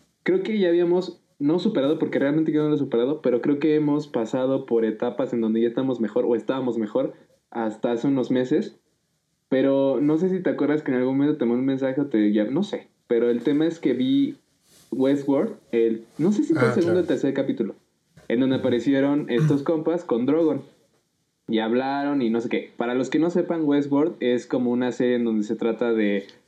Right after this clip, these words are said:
Speaker 1: de la creación de parques temáticos, en donde el usuario va y vive lo que es, ¿no?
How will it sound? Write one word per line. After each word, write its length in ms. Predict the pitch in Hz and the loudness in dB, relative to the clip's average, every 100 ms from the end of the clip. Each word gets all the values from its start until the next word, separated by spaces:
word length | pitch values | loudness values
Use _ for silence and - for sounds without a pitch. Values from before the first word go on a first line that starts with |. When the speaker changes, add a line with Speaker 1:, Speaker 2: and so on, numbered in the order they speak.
| _ - | _ -4
Speaker 1:
de 160 | 113 | 0
la 140 | 113 110 | 0 0
creación 340 | 117 113 127 | -4 -2 -2
de 80 | 131 | -2
parques 380 | 135 - 131 - | -2 -4 -4 -2
temáticos, 640 | 139 143 - 147 196 214 _ _ _ - | -2 0 -2 0 -2 -4 _ _ _ -4
en 140 | 117 | 0
donde 560 | 117 117 113 110 - 120 | 2 2 2 2 0 0
el 120 | 117 | 0
usuario 440 | 117 135 127 131 | 0 0 0 0
va 160 | 120 120 | -2 -2
y 60 | 120 | 0
vive 380 | 110 104 - - | 0 0 -2 -2
lo 180 | 101 95 | -4 -2
que 120 | 90 | -6
es, 120 | 95 | -4
¿no? 180 | 107 156 | -6 -8